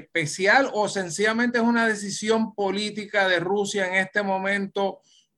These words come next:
Este es el momento en que yo estoy escogiendo para demostrar que en verdad yo estoy en serio sobre la no expansión de otan y sobre mis problemas de seguridad. ¿Hay en algún evento que haya justificado esta, esta movilización tan grande de tropas?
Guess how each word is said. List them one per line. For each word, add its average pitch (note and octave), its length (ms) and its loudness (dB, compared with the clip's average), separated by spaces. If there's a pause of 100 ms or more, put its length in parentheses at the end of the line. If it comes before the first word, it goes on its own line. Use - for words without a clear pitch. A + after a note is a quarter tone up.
(120)
Este G3+ 300 0
es G#3 80 4
el G#3+ 60 -2
momento G3+ 460 -2
en F#3 100 -8
que F#3 120 -2
yo F3+ 120 2
estoy G3 220 0
escogiendo G3 800 0
para E3 520 2
demostrar D#3+ 800 0
que G3 120 0
en F3+ 140 -4
verdad E3+ 340 2
yo F#3+ 160 0
estoy G3 300 -4
en F3 140 -2
serio F3+ 560 2
sobre D#3+ 500 -2
la D3+ 220 2
no D3+ 180 -2
expansión F3 600 -4
de F3 100 0
otan F3 400 0
y F3+ 80 -4
sobre E3 320 -4
mis D3 320 -4 (380)
problemas E3 400 -2
de F3+ 100 -4
seguridad. D#3+ 460 0
¿Hay E3+ 160 6
en G#3 80 0
algún G#3 340 -2
evento G3+ 460 -2
que F#3+ 80 2
haya G3 180 4
justificado F#3+ 1120 -2 (320)
esta, F#3+ 520 -2
esta F3+ 400 -4
movilización G3 800 -2
tan G3 160 -4
grande G3 340 0
de G3 160 0
tropas? F#3+ 380 -8